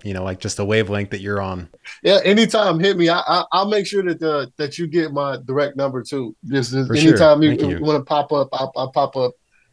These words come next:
Speaker 2: You know, man, I, I fuck with, I fuck with what you're doing. So
Speaker 1: heck yeah, I appreciate that. And then also your, uh, your friend's movie that th-, you're doing the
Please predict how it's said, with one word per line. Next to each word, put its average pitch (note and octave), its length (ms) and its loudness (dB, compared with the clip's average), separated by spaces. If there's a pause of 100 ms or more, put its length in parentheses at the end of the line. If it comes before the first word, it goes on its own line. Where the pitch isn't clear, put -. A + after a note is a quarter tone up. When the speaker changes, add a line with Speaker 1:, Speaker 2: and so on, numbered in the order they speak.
(120)
Speaker 2:
You C3+ 100 -4
know, C3+ 100 -2
man, C3 240 -4
I, C3 160 -2 (120)
I B2 100 -8
fuck C#3 140 -2
with, B2 220 -10
I - 160 -8
fuck C3 160 -2
with A#2+ 120 -4
what A#2+ 180 -8
you're A#2 80 -8
doing. A2+ 240 -4
So A2 260 -6 (120)
Speaker 1:
heck A2 240 -4
yeah, A2+ 120 4
I G#2 40 4
appreciate A#2 480 0
that. A2 200 2
And B2+ 80 2
then B2+ 140 2
also C3+ 360 -2
your, B2 300 0
uh, A2 240 2
your A2 180 -4
friend's B2+ 320 -2
movie A#2+ 200 -2
that A2+ 160 -2
th-, A#2 200 -4
you're A2+ 140 -6
doing A#2 260 0
the G2+ 460 0